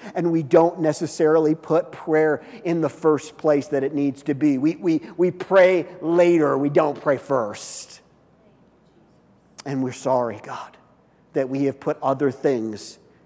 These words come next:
that are less important over our talking and our communication with you.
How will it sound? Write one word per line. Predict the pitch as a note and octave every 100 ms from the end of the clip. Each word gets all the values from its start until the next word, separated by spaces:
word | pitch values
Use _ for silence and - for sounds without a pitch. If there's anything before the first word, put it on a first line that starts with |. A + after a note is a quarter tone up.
| _ _ _ _ _ _ _ _ -
that | C3+ B2+
are | B2
less | A#2+ D3 -
important | D3+ C#3+ D3 B2 G#2 G2 - _ _ _ _ _ _ _
over | C#3 C3+ B2 A#2+ G#2 - - _
our | - B2
talking | - - C#3+ B2+ C3 B2+
and | A#2+
our | A2+
communication | C3 A#2+ B2+ B2 B2+ A2+ - G#2
with | G2 F#2+ -
you. | G2 F#2 -